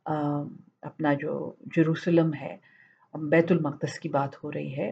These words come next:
"التی"، وہ جو، "کتب اللہ لکم"، اللہ نے لکھی ہے تمہارے لیے، "وَلَا ترتدوا"، اور نہ لوٹو، "علی ادبارکم"، اپنی پیٹھوں پر،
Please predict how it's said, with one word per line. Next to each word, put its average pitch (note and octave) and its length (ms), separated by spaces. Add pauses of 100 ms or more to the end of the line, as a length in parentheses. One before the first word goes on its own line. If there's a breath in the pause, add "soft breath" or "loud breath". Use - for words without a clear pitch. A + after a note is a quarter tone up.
"التی"، F3 600
وہ A#3+ 160
جو، A#3+ 220
"کتب G3+ 400
اللہ F3 420
لکم"، A#3 480 (420 soft breath)
اللہ G3+ 260
نے G#3+ 120
لکھی F#3 460
ہے C4 80
تمہارے D#3 460
لیے، - 280 (440 soft breath)
"وَلَا A3 280 (100)
ترتدوا"، F3 640 (280)
اور F#3+ 200
نہ G3 260
لوٹو، E3+ 560
"علی F3+ 160
ادبارکم"، E3 920 (100)
اپنی - 280
پیٹھوں F3 380
پر، D#3 260